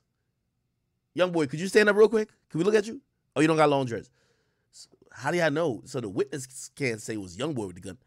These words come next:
How do you know he had a gun? Well, well, well, um, um, they were doing a music video, and, and they got footage. Like, we got the proof. Okay. You know what Young Boy lawyer said? "Well, y'all were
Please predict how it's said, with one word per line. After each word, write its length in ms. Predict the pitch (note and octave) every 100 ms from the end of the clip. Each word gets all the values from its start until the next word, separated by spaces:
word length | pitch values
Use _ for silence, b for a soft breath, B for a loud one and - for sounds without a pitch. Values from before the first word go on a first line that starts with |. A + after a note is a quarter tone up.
| _ _
How 120 | -
do 80 | D#3
you 60 | C3+
know 180 | F3
he 80 | E3
had 100 | B2
a 40 | G#2+
gun? 160 | G#2 -
Well, 200 | G3+ F#3
well, 240 | A3 A3
well, 220 | F#3+ G#3+ -
um, 960 | G#3+ A3 G3 - _ _ _ _ _ G#3
um, 340 | G#3+ G#3+ E3 _ _ _ _ _ _ _ _
they 100 | -
were 60 | B3+
doing 140 | D4
a 40 | C#4
music 280 | E4+ D4 F#3
video, 320 | C#3+ - - _ _ _ _ _ -
and, 260 | A3 G#3+ G3
and 120 | F#3+
they 60 | G3+
got 180 | A3 G#3+
footage. 460 | E4 C#4 - - _ _
Like, 140 | C3 D3+
we 60 |
got 160 | F#3+ B3+
the 40 |
proof. 400 | B3+ D4+ G#3 - _ _ _ _ _ _ _ _ _ _
Okay. 240 | C3+ C#3 C#3+
You 80 | D3+ _ _ _ _ _
know 100 | C#3
what 80 | E3
Young 100 | F3+
Boy 140 | F3+
lawyer 240 | F3+ F3+ F#3
said? 240 | G#3+ F#3 _ _ _ _ _ _ _ _ _ _ _ _ -
"Well, 260 | C#3 C3+ _ _ _ _ _ -
y'all 280 | B2 D#3+
were 140 | D#3+